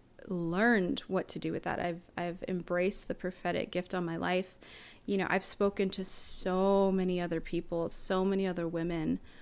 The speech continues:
um, that have just, we've,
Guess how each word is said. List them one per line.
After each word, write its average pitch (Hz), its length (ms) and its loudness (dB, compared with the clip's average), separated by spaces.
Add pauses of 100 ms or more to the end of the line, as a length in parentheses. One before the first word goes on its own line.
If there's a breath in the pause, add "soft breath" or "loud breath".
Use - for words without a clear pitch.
(280 loud breath)
um, 185 540 0 (260)
that 185 520 2
have 190 240 2
just, 196 240 0 (240)
we've, 185 240 0